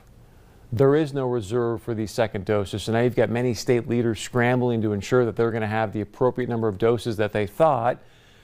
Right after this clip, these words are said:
to go and vaccinate people that they had initially planned to do so. Didn't sound today in the North Dakota presser that it was as big of a deal as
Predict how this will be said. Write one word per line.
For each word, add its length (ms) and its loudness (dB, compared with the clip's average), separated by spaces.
to 160 -2
go 480 4
and 160 -10
vaccinate 640 -4
people 240 -4
that 140 -8
they 120 2
had 140 -2
initially 400 -4
planned 380 -2
to 80 -2
do 180 0
so. 420 2
Didn't 280 2
sound 360 -2
today 160 2
in 80 -2
the 80 -4
North 200 -4
Dakota 260 0
presser 480 0
that 160 0
it 80 -2
was 340 -4
as 160 2
big 300 4
of 80 2
a 60 0
deal 420 2
as 200 -6